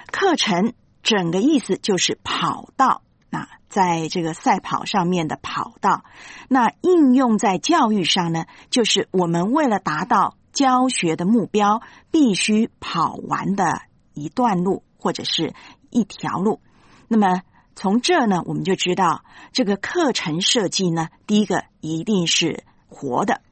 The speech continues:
也就是呢，每一堂课呢，可以有不同的设计。这个课程设计呢，也应该有一个具体的方向，让我们在教完一堂课的时候，我们知道呢，我们教完之后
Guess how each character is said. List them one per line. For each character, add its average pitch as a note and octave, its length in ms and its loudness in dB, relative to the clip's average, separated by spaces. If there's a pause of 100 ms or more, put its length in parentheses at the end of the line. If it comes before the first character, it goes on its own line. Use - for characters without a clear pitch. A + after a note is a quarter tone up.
(360)
也 G3 180 4
就 A3+ 160 2
是 G#3 220 0
呢， F#3+ 180 0 (260)
每 G#3+ 200 2
一 D4 120 2
堂 G#3+ 300 0
课 B3+ 240 0
呢， F#3+ 200 2 (300)
可 E3+ 320 -2
以 A#3+ 220 4
有 D#3+ 240 -2
不 F#3+ 160 0
同 D3+ 240 -6
的 E3+ 160 -2
设 G#3+ 280 -2
计。 F#3+ 280 -6 (560)
这 F4 160 4
个 B3+ 120 2
课 - 280 -2
程 F3 240 -2
设 G3 220 0
计 F#3+ 200 -2
呢， E3 160 -2 (200)
也 E3+ 260 -2 (100)
应 C4+ 360 4
该 A#3 180 4
有 F#3+ 240 -2
一 F3+ 120 -4
个 D#3 280 -4
具 B3 260 2
体 - 240 -12
的 C3 140 -6
方 B3+ 300 0
向， - 240 0 (600)
让 C#4+ 240 4
我 G#3 100 2
们 F3+ 200 2
在 G3 200 2
教 C4 340 2
完 F#3+ 420 2
一 A#3+ 100 0
堂 D#3+ 260 -4
课 - 220 -2
的 A3 100 0
时 F3+ 160 -4
候， F3 280 -2 (180)
我 F3 140 -2
们 F3 160 2
知 A3 180 0
道 G3+ 200 2
呢， E3+ 180 0 (260)
我 F#3+ 180 0
们 E3+ 240 0
教 C#4 320 2
完 A3+ 280 2
之 B3+ 160 -2
后 A#3 320 0